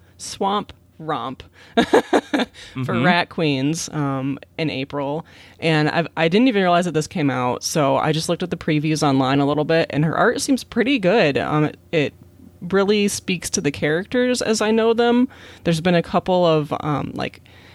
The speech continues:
Speaker 1: uh, special issues here and there where I really didn't like the art at all, so I was kinda nervous to see that there was a, a new artist, but I'm glad that they have a new artist considering that they have had all sorts of issues with this book,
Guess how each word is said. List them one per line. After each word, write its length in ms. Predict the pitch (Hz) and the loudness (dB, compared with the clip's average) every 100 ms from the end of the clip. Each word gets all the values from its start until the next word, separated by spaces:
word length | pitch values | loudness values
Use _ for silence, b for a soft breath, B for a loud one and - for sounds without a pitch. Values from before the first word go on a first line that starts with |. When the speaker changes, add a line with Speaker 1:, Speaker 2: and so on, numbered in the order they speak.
| B _ - - | B _ -20 -16
Speaker 1:
uh, 140 | - 60 | -12 -10
special 480 | - - 185 175 165 | -8 -2 0 0 2
issues 400 | 156 - 175 160 | 0 2 0 2
here 160 | 196 156 | 4 4
and 120 | 151 | 4
there 220 | 143 143 | 4 2
where 120 | 139 | 2
I 60 | 135 | 2
really 240 | 135 139 143 | 2 0 2
didn't 260 | 143 135 | 2 2
like 240 | 143 135 - | -2 -4 -4
the 120 | 139 | -2
art 360 | 131 139 - - | 0 0 -2 -2
at 100 | 156 | -2
all, 260 | 139 143 147 | 0 0 -2
so 160 | 147 | -2
I 60 | 131 | -2
was 80 | 131 | -2
kinda 180 | 165 131 | 0 2
nervous 460 | 127 135 143 151 | 2 0 0 -2
to 60 | - | -6
see 160 | - 143 | -4 -2
that 140 | 123 | 0
there 160 | 139 135 | 0 0
was 100 | 139 | 0
a, 180 | 127 120 | 0 0
a 120 | - 143 | 0 2
new 220 | 143 143 | 4 4
artist, 560 | 139 139 135 143 - - | 2 2 2 0 -2 -2
but 100 | - | 2
I'm 140 | 139 | 4
glad 280 | 160 190 208 | 4 4 2
that 80 | 170 | 0
they 80 | |
have 160 | 160 135 | 2 2
a 40 | |
new 140 | 139 127 | 2 4
artist 380 | 131 135 151 - | 2 2 0 0
considering 500 | 139 147 143 131 135 | 0 2 2 2 0
that 100 | - | -2
they 400 | - 65 65 - | -2 -2 -4 -6
have 160 | 170 143 | -8 -6
had 260 | 156 135 135 | -4 -2 -2
all 220 | - 143 | -4 -4
sorts 220 | 151 143 | -4 -6
of 100 | 139 | -6
issues 380 | 143 - 143 135 | -4 -2 -2 -4
with 140 | 127 | -8
this 120 | - | -12
book, 380 | - 180 165 156 | -2 2 2 0